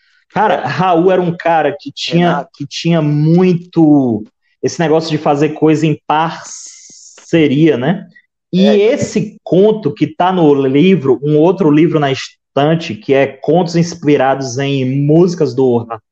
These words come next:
Speaker 1: do Raul, o conto meu, junto com o Geórgio Rios, foi essa coisa, cara, de escrever junto com o parceiro, de exercitar essa
Speaker 2: Legal.
Speaker 1: coisa de um escreve, outro escreve.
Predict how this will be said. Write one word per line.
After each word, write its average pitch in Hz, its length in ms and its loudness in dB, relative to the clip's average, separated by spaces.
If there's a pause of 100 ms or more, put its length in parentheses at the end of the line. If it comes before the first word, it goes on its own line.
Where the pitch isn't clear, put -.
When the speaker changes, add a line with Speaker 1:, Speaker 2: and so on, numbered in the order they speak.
(300)
Speaker 1:
do 120 280 2
Raul, 127 640 0 (400)
o 240 400 0 (240)
conto 208 480 0
meu, 156 600 2
junto 202 340 0
com 190 160 2
o 185 60 4
Geórgio 156 680 0
Rios, 202 340 -2 (240)
foi 240 220 4
essa 220 240 -2
coisa, 165 480 0
cara, 123 260 -2
de 131 200 -4
escrever 185 1120 -2 (300)
junto 180 520 0
com 196 140 2
o 180 60 -2
parceiro, 117 840 -2
de 120 120 -2
exercitar 143 1120 0
essa 190 220 -4
Speaker 2:
Legal. 101 120 -8
Speaker 1:
coisa 151 360 0
de 143 120 -4
um 160 80 0
escreve, 147 560 -2
outro 151 140 0
escreve. 107 500 -4